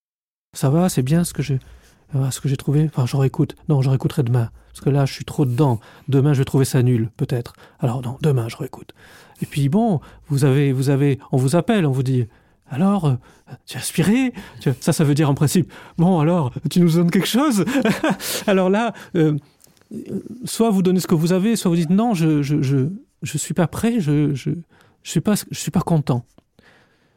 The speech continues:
Et, et c'est ce que j'ai fait avec Christophe, parce que c'est évidemment une musique plus longue à, à élaborer, pour les raisons dont, qu'on a évoquées. Et donc je lui disais, « Donne-moi encore un peu de temps, je, je,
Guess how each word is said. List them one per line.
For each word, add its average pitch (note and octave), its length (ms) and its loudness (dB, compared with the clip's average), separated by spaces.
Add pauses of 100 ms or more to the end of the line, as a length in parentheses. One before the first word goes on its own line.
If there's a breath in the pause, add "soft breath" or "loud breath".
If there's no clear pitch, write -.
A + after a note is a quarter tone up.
(220 soft breath)
Et, C#3 400 0
et C#3 60 -2
c'est - 120 -6
ce - 80 -10
que - 80 0
j'ai E3+ 80 4
fait G3 140 0
avec E3 160 2
Christophe, - 560 0
parce - 140 -18
que C#3 360 0 (280 soft breath)
c'est - 300 -12
évidemment E3 360 2
une F3+ 80 2
musique E3 300 0
plus G3 140 0
longue F3+ 260 2
à, C3+ 320 0 (540 soft breath)
à D3+ 140 2
élaborer, D#3 540 2 (200)
pour D3 120 -2
les D3 80 2
raisons D3 260 2
dont, C3 240 0 (140)
qu'on - 200 -4
a C#3+ 60 2
évoquées. C#3 420 2 (720 soft breath)
Et C3+ 40 -2
donc D#3 140 2
je D3+ 80 0
lui D3+ 120 0
disais, « F#3 240 0 (160)
Donne-moi F#3+ 280 2
encore E3 200 0
un D#3 40 2
peu D#3 120 0
de - 40 -20
temps, D3 400 -2
je, - 220 -20
je, B2+ 360 0